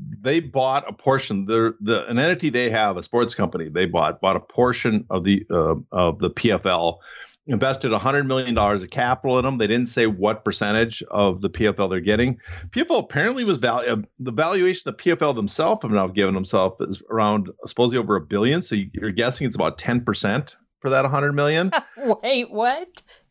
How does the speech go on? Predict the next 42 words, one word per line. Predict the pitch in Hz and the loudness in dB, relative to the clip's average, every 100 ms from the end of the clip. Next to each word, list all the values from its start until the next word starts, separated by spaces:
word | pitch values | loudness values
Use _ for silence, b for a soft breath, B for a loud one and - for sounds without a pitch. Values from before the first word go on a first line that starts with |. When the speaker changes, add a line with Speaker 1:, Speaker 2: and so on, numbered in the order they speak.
| - | -14
Speaker 1:
That's | 120 143 156 - | -2 0 0 -2
the | 175 | -2
valuation. | 147 147 156 156 156 143 | 2 2 2 0 -2 -2
Again, | 170 240 165 120 | 0 0 -2 -4
w-, | 120 135 | -8 -6
one | 151 120 135 170 208 208 185 | -6 -4 0 2 2 0 -4
championship | - 202 233 320 214 139 139 123 - | -2 0 0 0 -4 -2 0 0 -2
was | 120 123 113 - - - 104 | -2 2 2 -2 -12 -18 -2
getting | 131 131 | 0 2
investment | 117 117 117 139 | 2 2 0 0
money | 117 117 117 | 0 2 2
at | 104 | 2
a | 101 | 2
valuation | 104 104 104 104 - | 2 2 4 2 2
at | 104 | -2
a | |
billion | 92 101 101 98 | 2 2 2 2
at | 95 | 0
the | - 95 | 2 2
end, | 87 80 - | 2 0 -6
right? | 95 101 139 - | -2 0 0 -2
Speaker 2:
<laughs> | - | -10
Speaker 1:
So, | - 127 107 107 - 370 B B - 339 - | -2 2 2 2 -2 -8 B B -12 -10 -4
uh, | 135 - | -2 0
and | 165 156 | 0 -2
of | - | -6
course, | 139 156 123 | -2 0 0
one | 143 | -2
championship | 127 147 147 - 143 | 0 -2 -2 -6 -4
hasn't, | 117 123 127 123 | -2 0 0 -2
we | 117 | 0
haven't | 143 180 | 2 2
heard | 165 185 139 | 0 0 0
much | 143 147 | -2 0
of | 127 | 0
any | 123 117 | 2 2
new | 107 123 127 | 0 0 2
money | 120 135 | 2 2
coming | 113 113 104 | 0 0 2
in. | 139 202 123 | 2 2 0
So, | 117 101 95 90 | 2 2 2 0
and | - 104 104 | -2 2 2